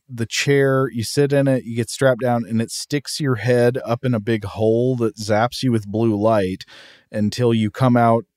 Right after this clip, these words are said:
having been changed. And Koopa gives a Bond villain speech about how the machine works. He says, "Normally, evolution is an upward process. Things evolve to get smarter,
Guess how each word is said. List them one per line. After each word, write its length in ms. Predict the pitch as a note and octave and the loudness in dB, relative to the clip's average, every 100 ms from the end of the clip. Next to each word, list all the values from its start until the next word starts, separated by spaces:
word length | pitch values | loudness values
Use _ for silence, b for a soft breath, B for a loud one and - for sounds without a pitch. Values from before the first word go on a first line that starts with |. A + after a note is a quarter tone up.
| - | -8
having 340 | G#2+ A2+ A2 | -4 -2 0
been 240 | G#2 G2 F#2+ | 0 -2 -2
changed. 800 | - G#2 E2 D2+ D2+ F2 - - B B B | 0 0 -2 -6 -10 -10 -12 -14 B B B
And 400 | - G2+ G2+ F#2+ G2+ | -2 0 2 0 -2
Koopa 300 | - D3 C#3+ | 0 2 2
gives 240 | B2 A#2 A2+ | 0 0 0
a 80 | G#2 | 0
Bond 360 | G#2+ A2+ A#2 G#2 | 2 2 2 -2
villain 280 | G#2+ G#2 | -2 -2
speech 320 | F#2 - G2+ - | -4 -4 -4 -2
about 220 | G2+ E2+ | -4 -2
how 260 | A#2 A#2+ | 2 2
the 80 | B2 | 4
machine 440 | A2+ G#2 A#2 G#2 G2+ | 2 0 -2 -2 0
works. 320 | G2 F#2+ - | 0 -2 -4
He 100 | G#2+ | -2
says, 240 | A2 G2 | 0 2
"Normally, 720 | A2 D#3 F#3+ D3 B2 A#2+ C3+ - | 4 4 4 2 2 2 0 -2
evolution 600 | C3+ C#3+ D3+ D#3 D#3 D#3 | 0 2 2 0 0 -2
is 160 | C#3 | 0
an 100 | D3+ - - | -2 -2 -8
upward 480 | F#3 - C3+ G2 D#2 | -8 0 0 0 -2
process. 720 | G#2+ E2+ D#2 E2+ - - - B B - | -2 -2 -2 -8 -8 -10 -12 B B -4
Things 260 | A2+ A2+ | 0 2
evolve 300 | G#2+ A#2 B2+ | 2 2 2
to 80 | C3 | 0
get 180 | C3 C3 | 0 0
smarter, 800 | - - G3 F#3+ F3 A#2+ F2 D2 | -4 -4 2 4 4 2 -2 -8